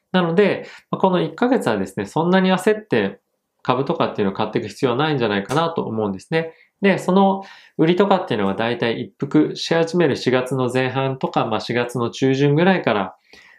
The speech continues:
株を仕込み始めて、今年のあと、まあ、半年とか半年ちょっとの、えー、上昇相場っていうのを取っていけたらなとは思っています。まあ、大きく下げる局面があったら、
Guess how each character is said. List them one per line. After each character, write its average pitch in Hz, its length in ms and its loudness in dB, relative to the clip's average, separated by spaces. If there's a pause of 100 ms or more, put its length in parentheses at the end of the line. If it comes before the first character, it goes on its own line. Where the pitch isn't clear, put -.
株 117 260 0
を 107 80 2
仕 - 100 -8
込 120 100 -4
み 113 100 -4
始 120 200 0
め 143 140 2
て、 143 420 0 (440)
今 - 140 -2
年 107 260 -2
の 202 320 0
あ 131 100 -2
と、 - 340 -4
ま 120 140 -6
あ、 - 40 -10
半 120 200 -2
年 - 200 -2
と 120 100 -2
か - 100 -8
半 120 160 -2
年 120 400 -4
ち - 100 2
ょ 196 80 2
っ 190 40 -8
と 127 100 2
の、 101 160 -4 (640)
え 104 280 0
ー、 - 20 -2
上 110 180 0
昇 113 160 -2
相 110 180 -4
場 107 120 -2
っ - 80 -16
て 254 100 -4
い - 20 0
う 269 40 2
の 180 120 4
を - 40 -8
取 120 160 -2
っ - 20 -18
て 208 120 0
い 196 80 0
け 107 100 -4
た 107 120 -2
ら 104 120 -2
な 196 160 2
と 113 140 0
は - 260 -4
思 104 280 -4
っ 98 100 -14 (120)
て 113 140 -8
い 117 100 -12
ま 107 140 -6
す。 - 200 -10 (640)
ま 139 120 2
あ、 - 60 -2
大 208 180 2
き - 120 -14
く - 100 0
下 135 160 0
げ 156 80 2
る 143 120 2
局 135 200 -6
面 151 180 0
が 123 120 2
あ 127 40 -2
っ - 80 -8
た 135 120 0
ら、 160 360 -2